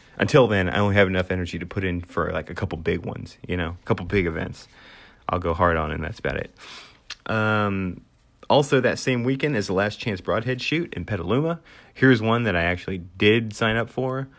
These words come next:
Um, my dad, I wanna take my mom and my dad up to shoot this event.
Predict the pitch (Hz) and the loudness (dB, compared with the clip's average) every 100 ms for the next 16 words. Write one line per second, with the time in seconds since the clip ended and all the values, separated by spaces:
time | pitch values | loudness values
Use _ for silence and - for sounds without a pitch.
0 | - - _ - 92 92 92 92 92 87 | -20 -20 _ -6 -4 -2 -2 -2 -4 -6
1 | 87 - - _ - 92 95 87 90 95 | -10 -16 -16 _ -8 -4 -4 -4 0 0
2 | 104 104 - 104 101 95 87 78 85 85 | 0 -2 -2 -2 -2 -2 -2 -2 -4 -2
3 | 98 90 87 - 87 92 95 101 - - | -4 -4 -6 -6 -4 -4 -2 -4 -6 -14
4 | - 98 98 92 92 - 90 101 104 | -12 -6 -6 -4 -6 -6 -4 -4 -4